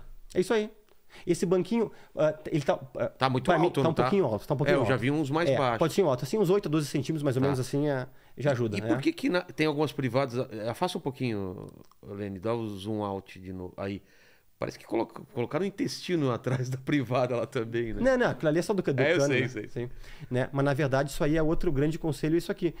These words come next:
Speaker 1: Se tu
Speaker 2: Então tem um
Speaker 1: é,
Speaker 2: apoiozinho
Speaker 1: é,
Speaker 2: na frente.
Speaker 1: isso aí mais pra pessoa, sabe quem, Vilela? Pessoas que têm dificuldade pra defecar,
Speaker 2: Tá.
Speaker 1: tá? Tu não tem dificuldade, tranquilo, tu vai ali,
Speaker 2: Tranquilo.
Speaker 1: o que tu aprendeu? Faz rapidinho,
Speaker 2: É.
Speaker 1: fica um pouquinho pra frente, defecou, ok.
Speaker 2: Tá.
Speaker 1: Não fica tão ereto aqui, não tão jogado pra trás,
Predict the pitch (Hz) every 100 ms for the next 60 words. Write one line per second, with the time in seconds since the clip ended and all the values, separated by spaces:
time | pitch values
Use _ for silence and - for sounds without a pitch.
0 | - - - 135 165 165 143 147 147 139
1 | 131 147 147 127 143 180 135 120 117 135
2 | 180 180 165 175 170 160 156 160 147 -
3 | 151 160 147 131 117 - 139 156 - 151
4 | - 147 131 120 98 98 - 67 - 92
5 | 85 120 123 - - 214 208 185 175 -
6 | 165 190 254 - 233 - 214 208 220 107
7 | 247 214 233 190 - - 214 208 202 185
8 | 254 240 123 123 220 202 - 220 226 247
9 | 233 240 254 262 - _ - 180 196 202
10 | 208 214 226 - 226 208 147 - 104 98
11 | 240 247 240 220 226 220 214 220 220 226
12 | 214 226 214 214 214 220 180 123